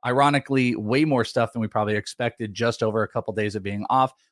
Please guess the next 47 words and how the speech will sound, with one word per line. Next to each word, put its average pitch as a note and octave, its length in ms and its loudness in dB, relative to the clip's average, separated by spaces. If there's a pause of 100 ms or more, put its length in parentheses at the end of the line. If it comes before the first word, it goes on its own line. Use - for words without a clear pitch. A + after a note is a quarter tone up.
(200)
And E3 320 -2
Eno D3+ 240 -2
has C#3 100 -4
got C3 220 -2
some A2 140 -2
W C#3 280 0
B A#2+ 340 -2
C, A2+ 340 -6 (260)
uh, A2+ 140 -4
Stuff - 400 -2
Plus B2 360 -2
numbers, G#2+ 440 -8
which A2 160 -14
should G#2+ 80 -12
be G2+ 80 -6
very A2+ 260 -2
interesting G#2+ 380 -6
to G2 80 -8
talk G2 280 -2
about. G2 280 -6
We're G2+ 60 -8
gonna G2+ 180 -4
do. A#2+ 200 2 (240)
But C3+ 120 -2
I - 20 2
do E3 160 4
wanna E3+ 220 6
remind C3+ 320 2
you B2+ 80 -2
guys A#2 300 0
to - 80 -8
come C3+ 140 0
and C3 80 0
check - 220 0
us A#2 140 -2
out A#2 200 2
over A2+ 200 0
at A2 100 0
The A2+ 80 -2
Athletic, A2+ 400 -2
theathletic C3+ 460 -2
dot C3+ 200 -4
com B2 220 -2
slash - 260 -6
rates B2 220 -2
and A2 140 -4
barrels. C#3 340 2